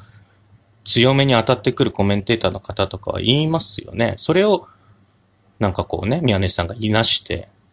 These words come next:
専門家の方に聞いてみましょうとか、見てみたいですもん。地上波の生放送でPhotoshop講座見てみたいです。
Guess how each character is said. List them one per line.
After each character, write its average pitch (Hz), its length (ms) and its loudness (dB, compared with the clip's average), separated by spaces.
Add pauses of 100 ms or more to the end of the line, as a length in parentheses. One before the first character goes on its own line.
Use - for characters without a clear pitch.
(320)
専 104 220 2
門 104 100 2
家 107 100 2
の 101 80 2
方 98 220 0
に 92 60 -2
聞 101 120 -2
い 98 40 2
て 113 100 2
み 107 80 2
ま 107 100 2
し - 100 0
ょ 101 40 2
う 90 40 0
と 101 100 -14
か、 - 320 -20 (920)
見 214 180 2
て 123 120 4
み 98 160 0
た 87 160 -2
い 82 60 -6
で - 100 -14
す - 160 -8
も 104 80 -20
ん。 - 20 -18 (920)
地 - 180 0
上 110 240 4
波 98 140 2
の 101 120 2
生 101 300 4
放 131 300 0
送 92 300 -4
で 123 340 0
Photoshop 120 560 -2
講 113 240 0
座 95 180 -8
見 123 140 -2
て - 140 0
み 95 120 -2
た - 180 -12
い - 60 -18
で - 80 -20
す。 - 260 -12